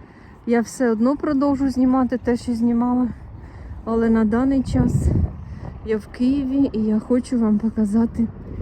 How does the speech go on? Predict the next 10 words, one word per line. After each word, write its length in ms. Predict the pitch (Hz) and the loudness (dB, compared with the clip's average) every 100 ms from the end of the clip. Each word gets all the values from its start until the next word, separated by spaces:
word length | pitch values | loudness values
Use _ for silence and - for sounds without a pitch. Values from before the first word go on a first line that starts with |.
| - - - - | -6 -8 -12 -8
нашу 380 | 202 214 220 214 | -4 -4 -6 -10
столицю. 680 | - 233 220 185 175 - 196 190 - - - - - - - - - - | -6 -2 0 -2 -4 -10 -10 -10 -14 -18 -18 -18 -18 -18 -16 -16 -16 -10
Тому 220 | 202 214 | -4 -2
що 180 | 233 - | -4 -4
я 100 | 220 | -4
знаю, 280 | 220 254 294 | 0 0 -2
що 160 | - 240 | -2 -2
ні, 180 | 226 214 | 0 -2
не 160 | 220 233 | 0 0
кожен, 560 | 226 240 285 302 262 | 0 -2 -2 0 -2